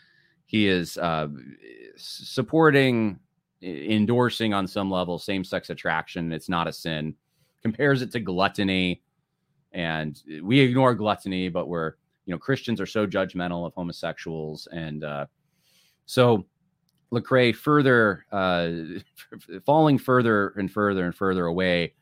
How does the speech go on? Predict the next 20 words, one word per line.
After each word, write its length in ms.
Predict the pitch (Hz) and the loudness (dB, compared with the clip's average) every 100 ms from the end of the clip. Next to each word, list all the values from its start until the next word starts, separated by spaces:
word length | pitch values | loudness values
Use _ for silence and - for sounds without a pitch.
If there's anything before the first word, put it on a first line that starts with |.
| _ _ _ _ _ | _ _ _ _ _
from 340 | 113 101 92 | 0 0 0
his 160 | 87 95 | -2 -6
Christian 380 | - 113 - 92 | -6 -8 -6 -4
moorings, 560 | 120 113 85 85 - - _ _ _ _ | 0 2 0 -4 -8 -18 _ _ _ _
and 140 | 135 131 | 0 0
it's 80 | 131 | 0
because 220 | 160 139 | -2 -2
of 20 | |
the 60 | 135 | -2
social 280 | 135 127 101 | -2 -2 -2
justice 360 | 113 - - | -4 -4 -12
stuff, 240 | - - - | -14 -14 -6
and 100 | 135 | -4
it 80 | 123 | -2
shouldn't 260 | 147 135 | -2 0
be 80 | 117 | 0
a 40 | |
surprise. 540 | 104 - - 73 - - _ _ _ _ _ _ - | -2 -6 -10 -10 -12 -20 _ _ _ _ _ _ -2
Also, 500 | 131 151 147 120 110 | 0 2 4 4 4
the 220 | 101 107 | 2 -4